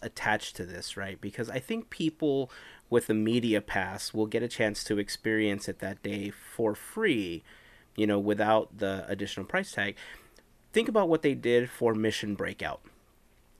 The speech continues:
About a week or so before they opened Mission Breakout, they had an event where the stars of Guardians of the Galaxy were there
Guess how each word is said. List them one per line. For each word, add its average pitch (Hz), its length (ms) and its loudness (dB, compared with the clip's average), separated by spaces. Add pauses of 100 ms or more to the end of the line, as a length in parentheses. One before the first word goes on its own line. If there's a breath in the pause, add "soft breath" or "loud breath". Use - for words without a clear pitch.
About 127 220 2
a 190 60 4
week 139 260 2
or 120 80 0
so 107 220 4
before 107 440 2
they 107 240 8
opened 104 380 2
Mission 101 240 0
Breakout, 92 480 -8
they 107 120 0
had 104 280 -4
an 151 80 -2
event 110 440 -4
where 104 200 6
the 101 140 0
stars 120 840 4
of 131 300 4
Guardians 107 420 6
of 104 100 0
the 101 60 -2
Galaxy 101 600 -2
were 104 420 4
there 113 420 0